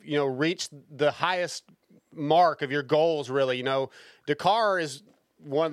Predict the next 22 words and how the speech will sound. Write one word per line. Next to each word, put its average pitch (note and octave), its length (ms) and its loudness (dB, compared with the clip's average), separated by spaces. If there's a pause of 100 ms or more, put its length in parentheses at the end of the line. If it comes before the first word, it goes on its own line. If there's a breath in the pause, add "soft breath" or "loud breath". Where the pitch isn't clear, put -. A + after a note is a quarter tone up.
(140)
the, D#3+ 100 -2
uh, D3 140 -2
obvious, D3 320 0
maybe D#3+ 300 -2
the D#3 220 0
most D3+ 400 0
physically D3 320 -2
demanding, C#3+ 640 -2 (380 soft breath)
gnarliest, D3 800 0 (520)
you D3 120 -6
know, C3+ 140 2
motorsports C#3+ 520 -2
race C#3 220 0
there C3 160 -2
is. D3 400 -2 (320 soft breath)
Uh, C3+ 300 0
there's B2+ 160 -6
a B2 40 -12
couple D#3 300 0
that D3 140 2
are C#3 100 -4
probably C#3+ 680 0